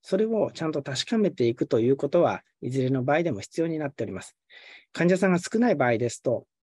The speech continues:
仮想のこの標準治療、今行われている治療法でどのぐらいの成績だろうかということを見積もって、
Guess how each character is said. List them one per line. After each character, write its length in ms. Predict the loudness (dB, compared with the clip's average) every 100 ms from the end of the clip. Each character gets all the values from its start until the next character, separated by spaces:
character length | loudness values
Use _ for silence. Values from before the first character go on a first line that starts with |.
| _ -10
仮 180 | -8 0
想 280 | 2 4
の 220 | 2 -2 -8 _ _
こ 140 | -4
の 80 | -4
標 240 | 0 0 0
準 200 | -2 -4
治 120 | -8
療、 60 |
今 240 | -4 -2 -2
行 220 | -2 -4
わ 140 | -4
れ 80 | -4
て 100 | -2
い 40 | -2
る 80 |
治 140 | 0 0
療 200 | 2 0
法 220 | 0 0
で 160 | 2 2
ど 140 | 0
の 120 | -2
ぐ 100 | -2
ら 80 | -4
い 60 | -4
の 100 | -2
成 140 | -2
績 260 | -2 -2 0
だ 120 | 2
ろ 100 | 2
う 40 |
か 140 | -2 -10
と 180 | -12 _ _ -4
い 100 | -2
う 60 |
こ 120 | -2 2
と 160 | 2
を 140 | 2 -4
見 140 | -6 -2
積 120 | 2
も 120 | 2
っ 80 | 0
て、 260 | -6 -8